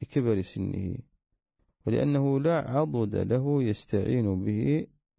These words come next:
على أبنائه أولئك، فقد صاروا هم الساعين في البعد بينه وبين يوسف عليه السلام، فأيس من استطاعته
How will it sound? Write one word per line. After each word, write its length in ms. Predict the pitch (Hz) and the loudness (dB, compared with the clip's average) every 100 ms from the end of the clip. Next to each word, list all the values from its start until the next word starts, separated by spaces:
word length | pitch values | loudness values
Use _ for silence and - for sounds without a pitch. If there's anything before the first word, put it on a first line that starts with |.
| _ | _
على 280 | 85 92 101 | -2 0 2
أبنائه 680 | 120 - 92 92 95 - 104 | 0 0 -2 -2 -2 -2 -4
أولئك، 580 | - - - - - _ _ _ _ _ _ _ _ _ _ _ _ _ _ _ _ _ _ - | -6 -8 -8 -10 -16 _ _ _ _ _ _ _ _ _ _ _ _ _ _ _ _ _ _ -8
فقد 220 | 107 - | -6 -6
صاروا 380 | - 143 135 156 | 0 0 2 2
هم 60 | |
الساعين 560 | 131 - 113 101 117 143 | 0 0 0 2 2 0
في 180 | 143 104 | 0 -2
البعد 520 | 95 95 110 143 139 | -2 -4 -2 -2 0
بينه 720 | 139 113 123 127 117 123 120 | -2 0 2 2 0 0 0
وبين 280 | 92 92 98 | 2 2 2
يوسف 440 | 92 98 - 92 85 | 2 0 -2 -8 -4
عليه 180 | 87 | -2
السلام، 360 | 90 - - - | -4 -4 -6 -6
فأيس 480 | - - 233 - - | -4 -2 0 -2 -2
من 200 | 92 90 | 0 -2
استطاعته 960 | - - - 92 90 101 - 95 131 | -4 -8 -4 -4 -2 -4 -2 -2 -2